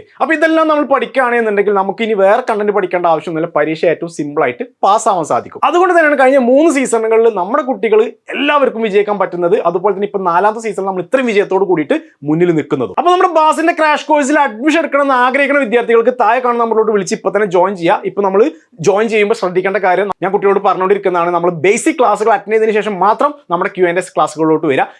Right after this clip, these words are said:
ക്യു ആൻഡ് എയിലോട്ട് വരുമ്പോൾ ഡയറക്റ്റ് ഫാസ്റ്റ് ക്ലാസ്സുകളാകുമ്പോൾ നിങ്ങൾക്ക് ഒന്നും മനസ്സിലാവില്ല, അതിന് വേണ്ടിയിട്ടാണ് ആ ബേസിക്സ് എടുത്തിട്ട് വരാൻ പറയുന്നത്. ഓക്കെ, ഇത് ശ്രദ്ധിക്കുക, ബേസിക്സ് എടുത്തതിന് ശേഷം മാത്രം. അപ്പൊ നമുക്ക് കുറച്ചധികം ഇരുന്ന് പഠിക്കേണ്ടി വരും. ഇപ്പൊ ഇന്ന് തൊട്ട് ജോയിൻ ചെയ്യുന്ന വിദ്യാർത്ഥികളാണെങ്കിൽ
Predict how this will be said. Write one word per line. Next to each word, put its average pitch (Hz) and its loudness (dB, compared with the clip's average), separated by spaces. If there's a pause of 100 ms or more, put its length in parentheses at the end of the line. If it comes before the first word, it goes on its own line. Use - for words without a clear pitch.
ക്യു 170 2
ആൻഡ് 180 0
എയിലോട്ട് 180 2
വരുമ്പോൾ 170 0 (240)
ഡയറക്റ്റ് 175 0 (140)
ഫാസ്റ്റ് 165 -2
ക്ലാസ്സുകളാകുമ്പോൾ 165 0
നിങ്ങൾക്ക് 156 -2
ഒന്നും 196 0
മനസ്സിലാവില്ല, 160 0
അതിന് 170 -4
വേണ്ടിയിട്ടാണ് 165 -4
ആ - -2 (140)
ബേസിക്സ് 165 -2
എടുത്തിട്ട് 180 -4
വരാൻ 143 0
പറയുന്നത്. 120 -6 (260)
ഓക്കെ, 165 -2 (100)
ഇത് 185 2 (120)
ശ്രദ്ധിക്കുക, 185 0 (100)
ബേസിക്സ് 190 0
എടുത്തതിന് 196 -2
ശേഷം 180 -4
മാത്രം. 135 -2
അപ്പൊ 165 -6
നമുക്ക് 165 0 (240)
കുറച്ചധികം 185 0
ഇരുന്ന് 185 0
പഠിക്കേണ്ടി 165 -2
വരും. 196 -2
ഇപ്പൊ 175 -4
ഇന്ന് 170 -2
തൊട്ട് - -10 (360)
ജോയിൻ 175 2
ചെയ്യുന്ന 180 0
വിദ്യാർത്ഥികളാണെങ്കിൽ 165 -2